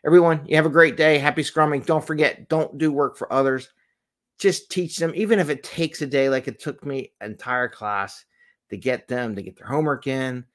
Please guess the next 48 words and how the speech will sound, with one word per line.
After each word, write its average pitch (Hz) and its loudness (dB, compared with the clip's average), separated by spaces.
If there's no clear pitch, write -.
do 135 -2
that, 135 0
because 151 -8
grades 180 2
are 143 -6
coming. - -12
I 117 -4
don't 165 0
want 156 -4
them 127 -6
to 107 -6
fail. 147 -2
And 131 -4
am 151 0
I 156 2
doing 160 2
a 156 2
right, 147 0
and 143 -4
the 139 -2
right 143 0
job 135 2
as 127 -4
a 123 -6
teacher 147 -6
by 123 -2
not 131 -4
teaching 120 -10
them? - -10
You 104 -10
know, 113 -6
they 147 -12
should 143 -6
know 123 -4
how 127 -8
to 113 -10
do 139 -6
this 120 -12
stuff. - -12
They're 98 -6
eighth 120 -6
grade. 98 -8
Some 139 -6
of 123 -8
them 98 -10
are 101 -4
eighth 117 -4
graders, 98 -6